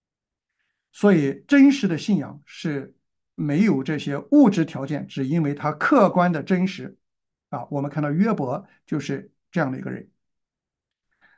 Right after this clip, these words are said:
那么撒旦控告约伯的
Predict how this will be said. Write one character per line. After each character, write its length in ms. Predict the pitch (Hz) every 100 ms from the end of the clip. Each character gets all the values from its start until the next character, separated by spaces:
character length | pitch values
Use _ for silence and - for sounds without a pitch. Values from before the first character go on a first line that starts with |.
| -
那 60 | 226
么 100 | 214
撒 260 | - 311
旦 320 | 320 302 185 -
控 340 | - 349 226
告 240 | 214 185 143
约 180 | 185
伯 200 | 180 139
的 260 | 147 139 -